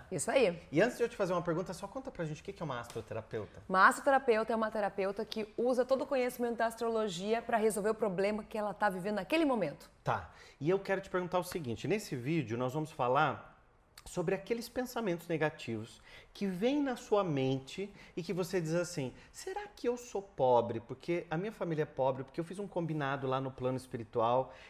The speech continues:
Speaker 2: e aí antes de reencarnar eu pe-, eu, eu aceitei ser pobre." Daí eu falei, "Eu ia ficar na escassez, eu ia ficar na pobreza, por isso que as minhas coisas não dão certo, por isso que a minha vida não vai pra frente."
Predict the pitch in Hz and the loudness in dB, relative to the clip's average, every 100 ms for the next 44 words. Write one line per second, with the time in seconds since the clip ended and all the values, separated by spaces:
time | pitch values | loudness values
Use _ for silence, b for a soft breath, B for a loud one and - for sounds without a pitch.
0 | - 151 165 214 208 175 165 175 165 151 | -4 0 0 0 -6 -6 -4 -6 -4 -4
1 | 135 143 156 - 151 - 139 147 143 147 | -2 -2 -4 -4 -8 -6 -6 -4 -2 -4
2 | - 131 180 175 170 165 113 90 - - | -4 -6 -4 -4 -6 -4 -2 -2 -8 -20
3 | B B B 123 127 120 117 120 127 - | B B B 0 0 0 -2 0 -2 -4
4 | 117 113 - 101 - - 139 135 120 120 | -4 -4 -10 -14 -8 -2 2 2 0 -2
5 | - 113 110 107 104 127 139 120 156 - | -6 -8 -6 -6 -2 0 0 -2 -8 -8
6 | 131 123 127 123 113 120 110 107 117 143 | -6 -6 -6 -4 -4 -4 -6 -4 2 2
7 | - B B - 165 165 165 147 156 156 | 0 B B -12 -6 -2 0 0 0 0
8 | 151 151 170 180 - 127 110 - | 2 2 2 -4 2 2 2 -6